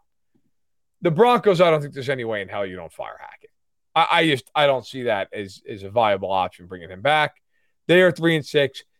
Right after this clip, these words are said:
They have the worst offense in the league. I saw a few different people in Denver tweet out that if they averaged eighteen points a game this year,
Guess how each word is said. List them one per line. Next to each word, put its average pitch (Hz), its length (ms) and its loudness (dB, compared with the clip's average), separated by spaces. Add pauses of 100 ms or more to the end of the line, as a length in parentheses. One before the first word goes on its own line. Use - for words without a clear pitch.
(120)
They 170 140 4
have 180 120 2
the 165 80 2
worst 147 360 0
offense 139 440 -2
in 131 100 -16
the 120 80 -12
league. 123 240 -6 (240)
I 170 120 4
saw 185 380 4
a - 120 -4
few 220 180 0
different 156 200 0
people 143 240 -6
in 127 80 -10
Denver 135 260 -4
tweet 135 240 -10
out 123 200 -2
that 139 80 -4
if 135 100 -6
they 214 200 2
averaged 170 560 -2
eighteen 185 480 -4
points 165 280 -2
a 160 60 -6
game 147 300 -2
this 156 200 -6
year, 170 260 -2